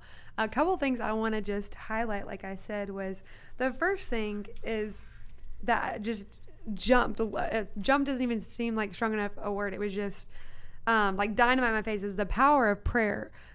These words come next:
Um, the power of prayer, like your parents had said, the first time almost losing you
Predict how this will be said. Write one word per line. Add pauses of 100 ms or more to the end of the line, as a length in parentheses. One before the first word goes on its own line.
(140)
Um,
the
power
of
prayer,
like
your
parents (280)
had
said,
the (100)
first
time
almost
losing
you